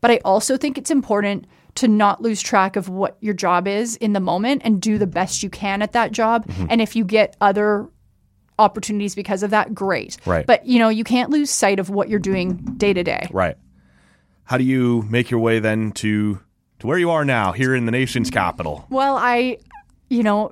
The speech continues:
Speaker 1: T S N knew who I was, and it was the best way to get your foot in the door when you work at C T V Regina, but you're doing the sidelines for the C F L. And a couple times
Speaker 2: And not just the C F L, their
Speaker 1: The
Speaker 2: crown jewel franchise, right? The
Speaker 1: The
Speaker 2: Saskatchewan
Speaker 1: Riders.
Speaker 2: Rough Riders. That is, it's, it's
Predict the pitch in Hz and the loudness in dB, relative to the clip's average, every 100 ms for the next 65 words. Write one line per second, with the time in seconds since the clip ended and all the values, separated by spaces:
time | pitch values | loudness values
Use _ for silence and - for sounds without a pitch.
0 | 226 - 233 247 262 233 226 208 214 214 | -8 0 0 2 0 0 0 -2 -2 -4
1 | 269 262 247 208 190 180 240 220 233 202 | -4 0 0 0 -2 -2 -4 -4 -6 -10
2 | - 254 254 - - - _ - 208 208 | -2 0 0 -6 -12 -16 _ -6 0 2
3 | 196 196 185 185 208 175 180 156 135 - | 2 -2 -4 -2 -2 -2 -2 -2 -2 -2
4 | 202 196 190 196 - - 226 240 220 208 | -2 0 0 -2 -2 -4 -4 0 0 2
5 | 185 185 185 - 190 185 185 185 - 175 | 2 2 0 0 -2 -2 -2 -2 2 2
6 | 185 151 175 - - _ - 196 175 - | 2 -2 -4 -6 -12 _ -6 -6 -4 -2
7 | 185 185 160 - - - - - 214 208 | -2 2 0 0 -6 -20 -6 2 2 2
8 | 220 233 127 120 139 139 123 104 - 110 | -2 -2 0 2 2 2 -2 -2 0 0
9 | 90 101 85 78 107 90 262 131 113 95 | 2 2 0 2 0 0 0 2 2 2
10 | 120 107 - 98 90 - 65 - - 90 | 2 2 2 0 0 -2 -6 -8 -6 -4
11 | 78 - 87 285 247 120 120 117 107 98 | -4 0 -2 0 -2 2 0 2 0 2
12 | 98 - 95 92 90 85 104 110 104 101 | 0 2 2 2 0 -2 0 2 2 2
13 | 82 - - _ _ _ - 117 - 110 | -2 -8 -18 _ _ _ -6 -4 -2 -2
14 | 98 | -2